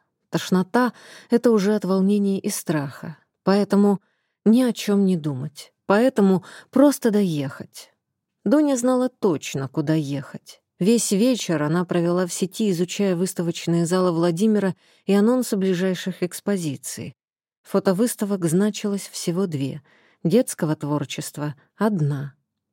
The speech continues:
Там же было указано и название фотокружка. Сначала Дуня записала адрес центра, в котором должно произойти это событие,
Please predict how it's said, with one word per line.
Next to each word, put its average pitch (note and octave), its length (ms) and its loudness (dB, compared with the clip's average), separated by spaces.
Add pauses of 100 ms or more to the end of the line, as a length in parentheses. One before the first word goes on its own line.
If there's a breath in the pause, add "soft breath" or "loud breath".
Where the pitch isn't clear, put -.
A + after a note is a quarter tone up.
(220)
Там C4+ 180 2
же A#3 140 0
было A#3 260 2
указано G3+ 560 -2
и G3+ 160 -6
название F#3 520 0
фотокружка. G3 800 -6 (640)
Сначала A3 580 2
Дуня A#3 300 2
записала G3+ 640 0
адрес F#3+ 380 0
центра, C4 500 0
в - 80 -12
котором A3+ 400 2
должно F#3+ 400 0
произойти F#3+ 540 -2
это - 200 -4
событие, G3+ 760 -4